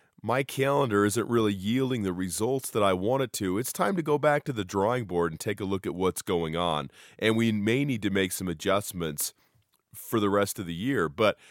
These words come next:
so just having a calendar in and of itself is not enough to necessarily get you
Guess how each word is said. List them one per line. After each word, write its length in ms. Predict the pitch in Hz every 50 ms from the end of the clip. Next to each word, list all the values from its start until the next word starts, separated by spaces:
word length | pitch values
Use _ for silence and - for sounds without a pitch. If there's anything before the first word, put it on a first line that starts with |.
| - - _
so 300 | - - 135 113 101 - - - _ -
just 320 | 95 117 156 175 - -
having 380 | - 156 147 151 139 139 117 101
a 60 | 92
calendar 960 | - - - - 131 131 139 147 147 131 110 87 87 82 76 78 76 71 - - _ - _ _ _ _
in 140 | 131 139 151
and 100 | 160 147
of 120 | 131 117
itself 500 | 110 104 - - - 139 135 139 127 -
is 180 | 110 101 92 95
not 420 | 104 95 95 110 120 131 143 147
enough 720 | 147 147 135 127 131 131 120 95 76 71 71 - - - - _ _ _ _ _ _ _ _ _
to 140 | - 113 104
necessarily 760 | 101 110 117 117 - 117 - - 127 113 113 110 104 98 90
get 540 | 78 78 80 95 117 131 127 - - - -
you 560 | 98 92 90 87 85 85 85 82 85 101 110